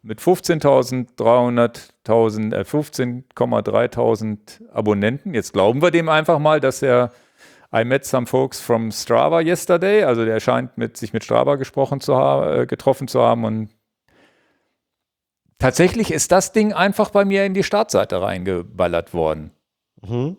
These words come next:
Speaker 1: Wie gesagt, ein Menschen, dem ich nicht folge, aber ich bin halt Strava links, hat mich, hat Aufmerksamkeit.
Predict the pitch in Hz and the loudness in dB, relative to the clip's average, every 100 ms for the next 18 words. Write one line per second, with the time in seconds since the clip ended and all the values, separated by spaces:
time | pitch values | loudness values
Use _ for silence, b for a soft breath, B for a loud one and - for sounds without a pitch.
0 | - 104 127 123 - 104 113 143 - 139 | -8 -4 2 2 0 0 0 0 -2 -4
1 | 135 127 156 160 170 180 208 220 170 139 | -4 -4 -6 -2 2 4 4 2 2 2
2 | 139 139 - _ 139 156 139 143 - - | 0 0 -12 _ -8 -4 0 0 -2 0
3 | 127 160 160 156 143 139 135 151 160 135 | 2 2 2 4 4 2 0 -8 -16 -4
4 | 170 233 262 - - 170 - 170 - - | -2 -2 -6 -8 -2 -4 -4 -12 -6 -4
5 | 160 - 156 104 95 98 90 90 87 - | -2 -2 0 -2 -2 -4 -6 -6 -6 -10